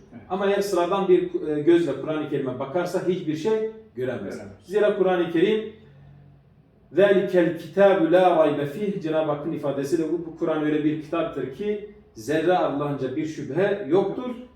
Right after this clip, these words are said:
Speaker 2: "Hüden lil muttakin." Bu takva sahibi kimseler için bir hidayet kaynağıdır,
Speaker 1: Evet.
Speaker 2: bir yol göstericidir. Eğer şüpheli bir nazarla Kur'an-ı Kerim'e bakarsan çok eğri büğrü görürsün.
Speaker 1: Aynen.
Speaker 2: Ama gerçekten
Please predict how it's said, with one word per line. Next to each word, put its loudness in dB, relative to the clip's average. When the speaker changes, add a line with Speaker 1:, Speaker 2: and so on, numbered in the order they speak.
Speaker 2:
"Hüden 2
lil 4
muttakin." -2
Bu -4
takva 0
sahibi 0
kimseler -4
için -6
bir -4
hidayet 0
kaynağıdır, -4
Speaker 1:
Evet. -12
Speaker 2:
bir 2
yol 2
göstericidir. -4
Eğer 2
şüpheli 2
bir 0
nazarla 0
Kur'an-ı 0
Kerim'e -2
bakarsan 0
çok -4
eğri 2
büğrü 0
görürsün. 4
Speaker 1:
Aynen. -14
Speaker 2:
Ama -2
gerçekten 2